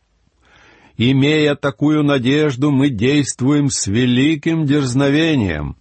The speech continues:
а не так, как Моисей, который полагал покрывало на лицо свое,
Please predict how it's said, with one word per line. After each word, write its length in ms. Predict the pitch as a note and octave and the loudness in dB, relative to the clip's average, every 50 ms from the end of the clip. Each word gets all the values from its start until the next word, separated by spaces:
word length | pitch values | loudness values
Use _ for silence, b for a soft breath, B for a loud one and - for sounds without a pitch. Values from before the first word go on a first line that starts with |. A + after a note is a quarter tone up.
| b b b b b b b | b b b b b b b
а 160 | b - G2 G2 | b -2 0 2
не 160 | G#2 G#2+ G#2 | 2 2 0
так, 320 | - C#3 C#3+ D3 C#3+ - _ | 0 0 0 0 -2 -6 _
как 240 | - G#2 F#2+ E2 - | -6 -4 -4 -2 -2
Моисей, 880 | G2 G2 G#2+ A2 A#2 B2 A2+ - - - A2+ G2 F2+ E2+ D2+ C#2+ - b b b b b b b b b b | 0 0 2 2 0 0 -2 -2 -2 0 0 0 0 -2 -2 -6 -8 b b b b b b b b b b
который 500 | b F#2 F#2+ - - G#2 G2+ G2+ G2+ F#2 | b -2 -2 0 0 0 0 0 0 -2
полагал 560 | - - G2 F#2+ G2 G2+ G2 G2+ G#2+ G#2 G2+ F2+ | -2 -2 -2 0 0 0 0 2 0 0 0 -2
покрывало 720 | - G#2+ G2 - G#2+ G#2 A2+ A2 A2+ A2 G#2 G2 F#2+ F#2 | -4 -4 -4 -2 0 0 0 2 2 2 2 0 0 0
на 160 | F#2 G2 G2 | 0 0 0
лицо 400 | G2+ G#2+ A2+ - - C#3+ C#3+ C3 | 0 0 -2 -2 -2 0 0 0
свое, 560 | A#2 - - F#2+ F#2 F#2 F#2+ F#2+ F2+ E2+ E2+ | -2 -2 -2 -2 0 0 0 0 -2 -2 -4